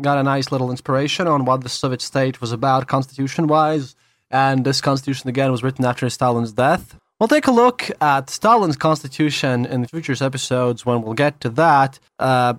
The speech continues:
but I wanted to kind of put this in before I head into that, because there'll be some subtle references, and I will be referring to this constitution and what it meant and what changed and the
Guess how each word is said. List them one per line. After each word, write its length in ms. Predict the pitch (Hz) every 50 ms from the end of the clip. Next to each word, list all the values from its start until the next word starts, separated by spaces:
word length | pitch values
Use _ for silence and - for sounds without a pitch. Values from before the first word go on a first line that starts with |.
| _ -
but 180 | - 147 147 143
I 160 | - 170 156
wanted 460 | 147 156 170 180 175 160 143 127 -
to 320 | - - 139 139 139 135 135
kind 200 | - 135 131 135
of 160 | 131 - _ -
put 180 | 156 156 143
this 220 | 135 139 135 - -
in 240 | 165 156 151 143
before 440 | 127 127 120 - - 143 139 135 135
I 200 | - 120 123 123
head 180 | 120 131 139 139
into 240 | 147 156 156 - 127
that, 300 | 113 117 110 110 110 110
because 220 | - 120 - 117
there'll 260 | 113 135 135 135 131 120
be 160 | 113 127 120
some 220 | - - 131 117
subtle 340 | 107 - - 143 131 120 123
references, 680 | 139 151 143 - - 127 120 113 - 123 127 127 120 -
and 120 | - 127
I 60 | 123
will 100 | 123 120
be 160 | 107 117 117
referring 560 | 120 120 117 - - 160 160 151 135 127 120 113
to 100 | - 120
this 220 | 127 131 120 -
constitution 920 | - - 131 127 123 117 - _ - 190 190 170 135 - - 104 104 101 - _ _ _ _ _ _ _ -
and 160 | 127 123 127
what 200 | 131 131 123 120
it 140 | 113 - -
meant 380 | 151 156 160 143 127 120 117 113
and 160 | 120 113 110
what 200 | 120 123 123 -
changed 520 | - - 139 131 127 123 117 110 104 - -
and 560 | 120 120 117 113 110 110 110 107 104 101 107 _ 117 113
the 180 | 123 113 107